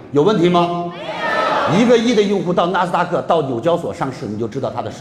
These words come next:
Speaker 1: 值了。所以今天所有的好朋友，你去听一听。啊，有人说：“李强老师，我要做创始股东，没了。我要做集团客户，好像还有。我要做省代世代，那就是你的福气。谁跟我合作？你想上当都上不了。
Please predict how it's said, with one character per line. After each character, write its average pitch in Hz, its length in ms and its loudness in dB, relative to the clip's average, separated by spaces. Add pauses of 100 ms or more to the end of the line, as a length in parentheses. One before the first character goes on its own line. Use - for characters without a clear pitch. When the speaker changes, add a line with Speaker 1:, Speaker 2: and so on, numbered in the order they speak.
Speaker 1:
值 78 120 -14
了。 73 60 -14 (440)
所 131 180 -2
以 123 100 0
今 127 180 -6
天 123 120 -4
所 123 140 -6
有 123 40 -2
的 120 60 -8
好 101 120 -8
朋 92 160 -12
友， 82 100 -8 (260)
你 110 80 -8
去 107 120 -8
听 117 140 -8
一 110 100 -6
听。 82 180 -12 (680)
啊， - 80 -6
有 165 100 4
人 233 80 2
说 247 100 6
：“李 208 80 0
强 226 100 4
老 214 100 4
师， 214 200 2 (180)
我 180 100 4
要 240 120 6
做 262 160 2
创 254 200 0
始 226 60 0
股 190 160 0
东， 214 180 2 (120)
没 127 140 -4
了。 139 100 -4 (1000)
我 214 120 4
要 262 80 6
做 269 100 4
集 254 140 0
团 226 180 2
客 254 120 -2
户， 247 160 -2
好 - 200 -8
像 160 140 -6
还 120 120 -8
有。 98 100 -8 (640)
我 190 100 4
要 262 100 6
做 269 140 4
省 196 180 0
代 240 140 4
世 240 140 -4
代， 220 280 0
那 170 80 -2
就 151 120 -2
是 117 80 -8
你 107 60 -8
的 98 100 -10
福 - 160 -14
气。 - 180 -16 (580)
谁 180 180 2
跟 220 160 2
我 147 120 0
合 107 180 -6
作？ 110 180 -6 (840)
你 170 100 0
想 165 180 -2
上 170 200 0
当 156 120 -2
都 127 60 -4
上 117 200 -6
不 92 80 -10
了。 82 120 -12